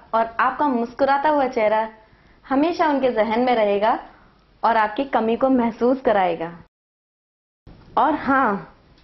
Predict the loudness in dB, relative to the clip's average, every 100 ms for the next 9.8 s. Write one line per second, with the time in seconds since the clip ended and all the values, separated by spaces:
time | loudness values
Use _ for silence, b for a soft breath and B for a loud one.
0 | -4 -2 0 0 -2 -2 -2 0 2 2
1 | 2 -2 -4 -2 -2 -2 -4 -8 -20 -20
2 | -18 -6 -2 0 0 -2 0 -2 -4 -8
3 | -10 -16 -16 B B B B -2 0 0
4 | 0 -2 -4 -16 b b b b b -8
5 | 0 2 2 0 0 -2 -2 -10 _ -4
6 | 0 0 0 0 0 2 2 0 -2 0
7 | 0 0 -4 -2 -2 -2 -2 -8 -4 -4
8 | 0 -2 -2 -2 -2 0 0 0 2 0
9 | 2 2 0 -2 -6 -6 -8